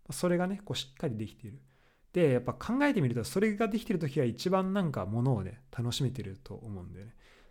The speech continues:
例えば、なんか好きな人の、なんだろうな、まあ、今あんまないかもしれないけど、まあ、ライブ、うーん、が好きな人が番組に出るとか、テレビ番組に出るってなったら、た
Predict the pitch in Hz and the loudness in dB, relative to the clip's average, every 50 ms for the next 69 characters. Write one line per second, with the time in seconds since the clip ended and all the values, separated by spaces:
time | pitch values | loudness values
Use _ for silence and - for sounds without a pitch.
0 | - - - - 196 196 160 110 107 90 - - - _ _ - - - - - | -20 -20 0 4 6 6 6 6 2 -2 -8 -10 -18 _ _ -20 -20 -20 -20 -6
1 | - 135 127 - - 101 - - - - 214 202 160 127 - - 117 107 98 - | -2 -2 -2 -2 -4 -8 -10 -4 0 2 4 6 4 4 2 -2 -4 -4 -4 -6
2 | - _ _ _ _ _ _ _ _ _ _ _ _ _ _ _ _ _ _ - | -12 _ _ _ _ _ _ _ _ _ _ _ _ _ _ _ _ _ _ -4
3 | 123 123 120 107 92 - 131 - - _ - - - - 107 104 107 104 101 101 | -2 -2 0 -2 -2 -4 -8 -14 -18 _ -20 -18 -14 -12 -10 -10 -10 -10 -10 -10
4 | 98 101 98 101 107 139 170 131 117 120 131 131 139 143 135 104 95 95 - - | -10 -10 -8 -6 -2 0 0 0 2 2 2 2 2 0 0 -4 -8 -10 -10 -10
5 | 107 101 98 95 - 95 95 92 95 107 - - - - - - - - - - | -8 -8 -8 -8 -8 -10 -10 -10 -10 -12 -16 -20 -20 -20 -20 -20 -20 -18 -10 -6
6 | 113 113 117 123 135 147 151 147 147 156 151 151 151 147 143 143 143 143 - - | -2 2 4 4 6 6 6 6 6 6 8 8 8 8 6 4 2 0 -2 -10
7 | - _ _ _ _ _ - _ _ _ _ _ - 165 135 117 110 113 113 110 | -20 _ _ _ _ _ -20 _ _ _ _ _ -14 -10 -8 -8 -6 -6 -6 -6
8 | 110 107 107 104 104 104 107 104 104 110 113 - 123 - - - 214 196 156 - | -6 -8 -8 -8 -10 -12 -12 -12 -14 -12 -10 -8 -8 -6 -2 0 2 2 2 2
9 | 131 117 104 107 110 - - 104 127 143 165 170 175 175 175 165 160 139 147 165 | 0 0 0 -2 -4 -8 -2 0 2 4 4 4 6 6 6 6 6 6 6 4
10 | 127 - - 98 - - - - _ _ _ _ _ _ _ _ _ _ _ _ | 4 2 0 -6 -10 -12 -16 -18 _ _ _ _ _ _ _ _ _ _ _ _
11 | _ _ _ - - - - _ _ _ _ _ _ - 135 139 135 135 156 147 | _ _ _ -20 -20 -20 -20 _ _ _ _ _ _ 0 2 2 4 4 2 2
12 | 127 110 107 104 101 131 113 104 - - - 98 95 - - - 110 113 107 101 | 2 0 -2 -2 -2 -2 -2 -2 -6 -10 -10 -10 -10 -10 -10 -6 -4 -4 -4 -6
13 | - - - - - - - - - - | -8 -12 -20 -20 -20 -20 -20 -20 -18 -16